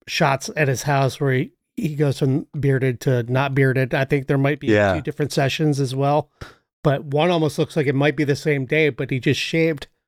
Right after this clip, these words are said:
Speaker 2: Yeah, that's, it's on my list of, uh, you know, to ever ask questions like that. But,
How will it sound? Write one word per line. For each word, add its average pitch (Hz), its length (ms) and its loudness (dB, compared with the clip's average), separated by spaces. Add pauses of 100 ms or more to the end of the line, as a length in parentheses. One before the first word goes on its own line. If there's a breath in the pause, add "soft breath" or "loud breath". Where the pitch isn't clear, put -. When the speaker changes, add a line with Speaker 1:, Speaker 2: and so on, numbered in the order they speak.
Speaker 2:
Yeah, 107 320 4
that's, - 280 0
it's 95 240 -4
on 113 120 4
my 107 120 2
list 98 360 0
of, 90 300 2
uh, 92 100 -4 (200)
you 110 100 0
know, 92 120 2
to - 180 -4
ever 95 260 2
ask 90 420 0 (140)
questions 92 480 0
like 87 220 0
that. 90 260 0
But, 92 220 2